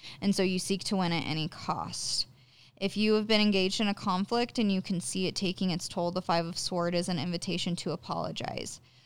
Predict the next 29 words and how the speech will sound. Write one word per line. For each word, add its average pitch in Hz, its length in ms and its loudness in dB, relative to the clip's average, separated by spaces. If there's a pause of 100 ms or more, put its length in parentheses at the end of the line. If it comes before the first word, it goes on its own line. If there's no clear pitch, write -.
(120)
The 202 100 -2
longer 196 300 6
you 240 220 4
brood 185 420 2
or - 120 -2
the 185 100 2
more 180 240 2
you 175 180 2
try 165 240 0
to 165 80 0
prove 175 260 -10
you 180 120 -12
were 170 160 0
right, 160 320 2
the 175 60 0
more 165 180 2
challenging 170 500 0
the 160 220 -2
relationship 175 800 -2
will - 140 -6
become. - 640 -6 (600)
Be 190 120 2
ready 180 240 4
to 190 100 2
say 170 200 2
what's 170 180 0
on 175 140 4
your 175 120 4
mind, 220 640 8